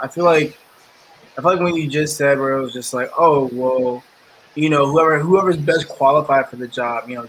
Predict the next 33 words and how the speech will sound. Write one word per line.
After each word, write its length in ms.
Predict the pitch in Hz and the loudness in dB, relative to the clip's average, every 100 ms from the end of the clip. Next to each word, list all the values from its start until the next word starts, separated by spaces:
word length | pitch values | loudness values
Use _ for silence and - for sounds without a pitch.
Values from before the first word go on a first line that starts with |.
| 113 | -12
gets 180 | 113 - | -12 -12
the 140 | 107 | -16
job." 400 | - 123 113 101 - | -10 -6 -6 -8 -12
But 140 | 120 | -2
that's 240 | 143 139 - | 0 0 -2
subjective. 640 | 120 113 131 127 - 101 - - _ - - | -8 -6 -4 -4 -8 -20 -20 -20 _ -20 -6
Like, 100 | 143 | 0
you 60 | 180 | 2
have 60 | |
to 60 | 170 | 4
understand, 440 | 156 - 156 156 | 2 2 2 2
like, 160 | 139 131 | 0 0
people 200 | 190 180 | 2 4
that 180 | 160 135 | 4 2
employ 600 | 135 - - 139 151 156 | -2 -6 -6 0 2 2
people, 440 | 165 175 175 185 - - - | -2 -2 0 0 -4 -18 -6
if 180 | 151 156 | -2 2
there 120 | 190 | 4
was 140 | 196 156 | 2 2
no 320 | 156 165 165 | 2 4 4
diversity 560 | 147 131 139 143 151 | 2 2 -2 -2 -6
quota 360 | 151 - 147 147 | -6 -2 0 2
or 120 | 147 | 0
whatever, 420 | 147 151 147 151 156 - _ - - - | 0 0 -2 -4 -8 -16 _ -20 -20 -8
do 60 | 175 | -6
you 120 | 170 | -4
really 260 | 151 175 | 0 0
think 200 | 160 170 | 0 -2
they 80 | 151 | -2
would 120 | 143 | -2
hire 400 | - 135 143 131 123 | 0 2 2 0 -2
as 80 | - 110 | -8 -16
many 460 | 113 127 131 139 | -12 -6 -4 -4